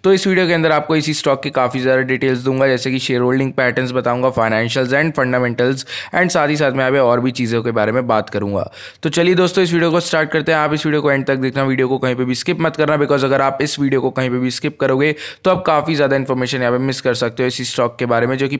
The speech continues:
personally मैं नहीं चाहता यहाँ पे आप कोई भी इन्फॉर्मेशन मिस करो, इसलिए इस वीडियो को एंड तक देखना and इस वीडियो को कहीं पे भी स्किप मत करना।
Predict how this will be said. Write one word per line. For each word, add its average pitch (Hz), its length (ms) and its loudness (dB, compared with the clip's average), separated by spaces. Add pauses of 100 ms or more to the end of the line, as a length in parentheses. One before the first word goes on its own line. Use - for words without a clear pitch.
personally 135 380 0
मैं 135 160 0
नहीं 139 140 0
चाहता 127 260 0
यहाँ 120 120 0
पे 117 80 0
आप 113 160 -4
कोई 131 140 0
भी 135 100 0
इन्फॉर्मेशन 120 480 -4
मिस 139 200 -2
करो, 156 300 2 (280)
इसलिए 185 280 0
इस 180 120 -2
वीडियो 156 200 2
को 147 80 2
एंड 139 180 2
तक 135 120 2
देखना 123 400 0
and 135 100 -2
इस - 340 -4
वीडियो 123 260 0
को 120 80 0
कहीं 117 180 -2
पे 110 80 -2
भी 117 120 -4
स्किप 135 300 -4
मत 113 200 -2
करना। 98 340 -4